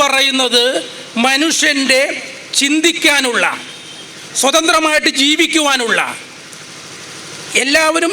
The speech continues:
ഇടകലർന്ന് ജീവിക്കുവാനുള്ള മനുഷ്യൻ്റെ ഒരു സ്വതസിദ്ധമായിട്ടുള്ള അഭിവാഞ്ചയ്ക്ക് എതിരാണ് മതം നൽകുന്ന ബോധനങ്ങൾ എന്ന് പറയുന്നത്. നമ്മളിവിടെ ഈ ലോകത്തിലെ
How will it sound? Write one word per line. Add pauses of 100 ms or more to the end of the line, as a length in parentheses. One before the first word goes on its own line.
ഇടകലർന്ന്
ജീവിക്കുവാനുള്ള (1500)
മനുഷ്യൻ്റെ (440)
ഒരു (320)
സ്വതസിദ്ധമായിട്ടുള്ള
അഭിവാഞ്ചയ്ക്ക് (400)
എതിരാണ് (400)
മതം
നൽകുന്ന
ബോധനങ്ങൾ
എന്ന്
പറയുന്നത്. (720)
നമ്മളിവിടെ
ഈ
ലോകത്തിലെ